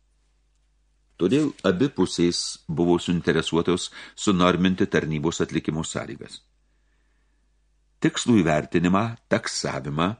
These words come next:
daugeliui bajorų balansuojant ties ekonominiu, tuo pačiu ir karinio neišgalėjimo riba buvo nelengva atlikti.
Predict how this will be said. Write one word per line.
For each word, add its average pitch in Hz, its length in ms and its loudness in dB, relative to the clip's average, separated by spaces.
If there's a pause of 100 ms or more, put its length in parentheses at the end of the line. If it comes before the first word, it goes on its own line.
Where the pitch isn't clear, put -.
(640)
daugeliui 139 420 2
bajorų 82 400 2
balansuojant 67 720 0
ties 76 240 0
ekonominiu, 90 680 0 (560)
tuo 67 100 -2
pačiu 90 720 2
ir 95 180 4
karinio 98 400 6
neišgalėjimo 80 800 4
riba 87 260 2
buvo 82 460 0
nelengva 71 560 -2
atlikti. - 400 -10